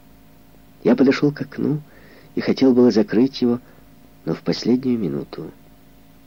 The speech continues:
раздумал. Я подарил цветы ей. Они принадлежали ей.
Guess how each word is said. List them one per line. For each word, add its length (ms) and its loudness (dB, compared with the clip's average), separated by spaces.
раздумал. 680 -10
Я 300 -8
подарил 460 -4
цветы 460 -10
ей. 480 -12
Они 200 -6
принадлежали 840 -8
ей. 400 -10